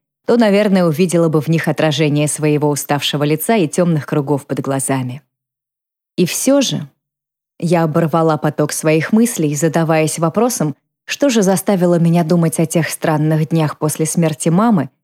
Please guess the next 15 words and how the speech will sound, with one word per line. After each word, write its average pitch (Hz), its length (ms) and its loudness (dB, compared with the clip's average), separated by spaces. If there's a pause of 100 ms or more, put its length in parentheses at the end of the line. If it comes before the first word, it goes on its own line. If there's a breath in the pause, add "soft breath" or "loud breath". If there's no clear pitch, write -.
(260)
когда 156 320 0
день 156 240 0
и 156 80 2
ночь 147 220 -2
смешались 147 640 -2
воедино 175 520 2
в 160 80 -2
окутавший 170 600 -2
всех - 360 -4
нас 156 360 -2
серый 143 420 -2
туман. 139 540 -4 (1300)
Да, 156 420 0 (240)
вот 185 360 0
оно, 135 300 -2